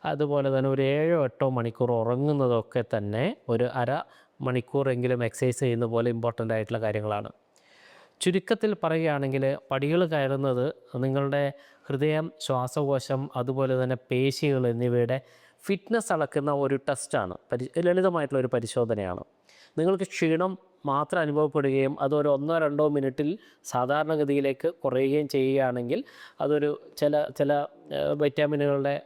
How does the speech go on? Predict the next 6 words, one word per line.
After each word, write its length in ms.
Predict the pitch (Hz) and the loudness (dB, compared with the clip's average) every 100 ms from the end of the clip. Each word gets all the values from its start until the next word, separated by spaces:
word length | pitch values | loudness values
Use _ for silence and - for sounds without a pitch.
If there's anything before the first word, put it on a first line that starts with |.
| - - _ - | -14 -20 _ -6
കുറവോ 320 | 143 143 143 135 - | -2 0 0 0 0
അല്ലെങ്കിൽ 300 | 135 139 135 | 0 0 -2
സ്റ്റാമിനയുടെ 520 | - 131 135 143 139 | -2 -2 0 0 0
കുറവായിട്ടായിട്ട് 880 | 135 131 135 131 131 131 127 139 190 - - | 0 0 2 0 0 -2 -2 -4 -6 -8 -8
കണക്ക് 260 | 127 113 131 | -8 -4 -2
കൂട്ടാം. 280 | 117 110 110 | -2 -2 -6